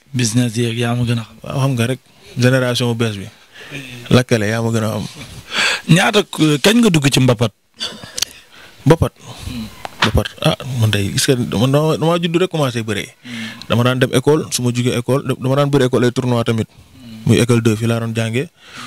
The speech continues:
Speaker 2: Su ma wàccee dem tefes dem bëre. Nañu tefes gaa ngi tout près.
Speaker 1: Hmm.
Speaker 2: Ku xam Gouné ak Lébu moo xam ko si bëre. Ñun moom dañ koo foyee daal.
Speaker 1: Hmm.
Speaker 2: Hmm.
Speaker 1: Kañ nga dugg ci arène, ban année?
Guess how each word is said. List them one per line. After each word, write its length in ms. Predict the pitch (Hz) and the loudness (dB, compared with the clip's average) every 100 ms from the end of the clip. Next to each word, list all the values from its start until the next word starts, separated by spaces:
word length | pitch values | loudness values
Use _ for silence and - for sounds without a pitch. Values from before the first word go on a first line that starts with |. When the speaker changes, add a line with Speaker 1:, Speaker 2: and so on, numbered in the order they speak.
| - | -6
Speaker 2:
Su 140 | - | 0
ma 60 | 117 117 | 2 2
wàccee 220 | 113 113 | 2 0
dem 160 | 113 | 0
tefes 260 | 117 113 113 | 0 -2 0
dem 160 | 113 110 | 0 0
bëre. 240 | 117 - - _ - - | -2 -4 -18 _ -10 -2
Nañu 200 | 127 131 | 0 2
tefes 260 | 139 139 | 0 0
gaa 160 | 127 117 | 0 -2
ngi 120 | 113 | -2
tout 120 | 131 135 | -4 -2
près. 220 | 120 95 _ 120 | -4 -4 _ -20
Speaker 1:
Hmm. 100 | 110 - - - - | -20 -20 -20 -20 0
Speaker 2:
Ku 100 | 135 | 2
xam 180 | 156 143 | 4 4
Gouné 140 | 135 | 4
ak 60 | 123 | 4
Lébu 160 | 117 113 | 0 0
moo 80 | 110 | 0
xam 120 | 113 | 0
ko 80 | 113 | -2
si 100 | 107 | -2
bëre. 300 | 104 98 - _ | -4 -6 -12 _
Ñun 100 | 117 120 | -2 0
moom 220 | 123 110 | 0 -2
dañ 140 | 131 | -2
koo 140 | 135 127 | -2 -2
foyee 220 | 117 110 | -2 -2
daal. 180 | 104 - - - 113 104 - | -6 -8 -18 -20 -20 -12 -2
Speaker 1:
Hmm. 220 | 107 107 - - - - - - - - - 147 | 0 0 -4 -14 -16 -18 -16 -12 -10 -10 -6 -2
Speaker 2:
Hmm. 100 | 135 | 0
Speaker 1:
Kañ 180 | 147 151 | 2 2
nga 100 | 135 | 2
dugg 180 | 120 120 | 2 2
ci 200 | 117 117 | 2 0
arène, 340 | - 113 117 117 | 2 2 4 4
ban 180 | 120 | 2
année? 320 | 120 110 127 | 2 0 -2